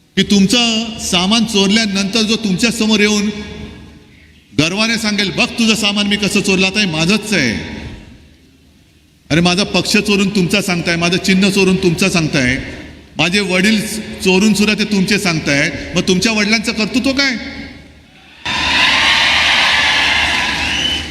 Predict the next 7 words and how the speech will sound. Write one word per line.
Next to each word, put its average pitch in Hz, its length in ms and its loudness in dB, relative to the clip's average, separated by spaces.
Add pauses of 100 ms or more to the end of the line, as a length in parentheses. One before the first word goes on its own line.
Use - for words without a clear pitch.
(720)
आणि 190 160 -2
मी 233 100 0
आजपासून 247 540 -2
सुरुवात 226 300 2
केली, 240 220 2
प्रत्येक 233 420 -2
सभेत 233 280 0